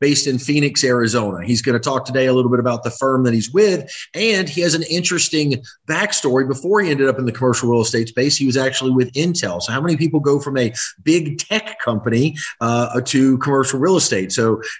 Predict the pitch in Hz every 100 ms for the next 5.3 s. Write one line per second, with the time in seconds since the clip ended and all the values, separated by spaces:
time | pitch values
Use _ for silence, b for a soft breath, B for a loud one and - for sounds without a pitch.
0 | 123 123 143 143 151 185 202 202 - 185
1 | 165 151 165 151 151 143 139 139 131 131
2 | - - 131 85 - 101 107 110 117 117
3 | 113 107 131 123 104 87 110 B B -
4 | 208 196 190 196 - 180 202 170 123 -
5 | 113 90 73